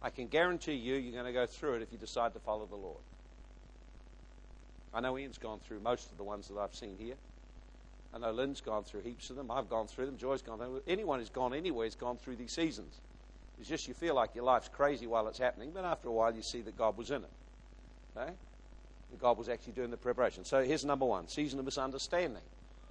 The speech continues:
Where you want, we all want people, "But don't you understand? I want you to understand me." No, there's a season where there's no understanding.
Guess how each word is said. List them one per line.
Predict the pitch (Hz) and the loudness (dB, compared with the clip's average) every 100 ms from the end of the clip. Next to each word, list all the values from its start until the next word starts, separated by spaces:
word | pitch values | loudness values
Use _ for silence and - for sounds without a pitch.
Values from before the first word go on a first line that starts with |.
| - - | -18 -12
Where | 120 117 | -8 -6
you | 113 | -4
want, | 135 135 | -4 0
we | 170 | 6
all | 180 | 8
want | 151 160 - | 8 2 -2
people, | 165 151 - | -8 -8 -14
"But | - | 6
don't | 262 277 | 8 8
you | 294 254 | 6 4
understand? | 240 - - - - - - | 4 2 2 0 -6 -6 2
I | 294 | 4
want | 320 453 | 4 2
you | 294 | 10
to | |
understand | 254 285 269 - 311 302 151 | 10 10 4 12 12 12 12
me." | 143 - - - | 2 -2 -14 -8
No, | 127 98 - - 147 | -2 -2 -2 -12 -6
there's | 139 | -4
a | 151 | 0
season | - 208 196 202 | 0 2 2 4
where | 180 165 | 8 8
there's | 156 127 | 6 4
no | 156 151 | 4 4
understanding. | 151 147 - 120 87 | 4 0 0 -2 -2